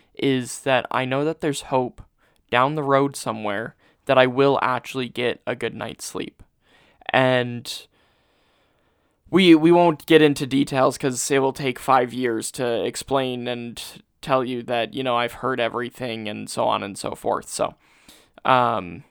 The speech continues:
but it's, i-, it's having that hope to know that, you know, even though this has to change,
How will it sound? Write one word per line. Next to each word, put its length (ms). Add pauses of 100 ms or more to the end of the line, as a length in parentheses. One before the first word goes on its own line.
(460)
but 260
it's, 480 (240)
i-, 180
it's 180
having 480
that 180
hope 480 (460)
to 120
know 480
that, 320
you 80
know, 400 (1080)
even 280
though 120
this 220
has 300
to 100
change, 720